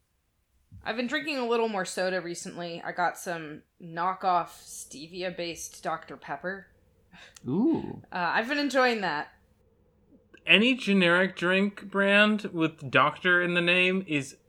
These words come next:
Speaker 3: always good.
Speaker 2: <laughs>
Speaker 1: Yeah, yeah.
Speaker 3: Gotta drink that Doctor Oopsie.
Speaker 1: I wa-, I also
Speaker 2: <laughs>
Speaker 1: wanna try the same brand, uh, not to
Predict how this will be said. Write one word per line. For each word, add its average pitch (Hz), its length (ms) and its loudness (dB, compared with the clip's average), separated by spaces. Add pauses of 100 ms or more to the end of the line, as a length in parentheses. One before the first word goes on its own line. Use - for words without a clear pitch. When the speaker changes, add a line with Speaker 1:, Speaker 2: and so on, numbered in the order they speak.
(120)
Speaker 3:
always 131 520 2
good. - 340 -12 (480)
Speaker 2:
<laughs> - 20 -6 (640)
Speaker 1:
Yeah, 170 360 0 (320)
yeah. 165 280 -6 (140)
Speaker 3:
Gotta 165 260 6
drink 175 200 2
that 160 160 4
Doctor 147 300 0
Oopsie. 135 440 -8 (520)
Speaker 1:
I - 80 0
wa-, 233 140 2
I 208 220 8
also 254 220 10
Speaker 2:
<laughs> - 20 8
Speaker 1:
wanna 254 220 4
try 233 340 4 (720)
the 220 100 -6
same 240 360 -2
brand, 190 500 -2 (260)
uh, 165 300 -4
not 180 220 -6
to 156 300 -8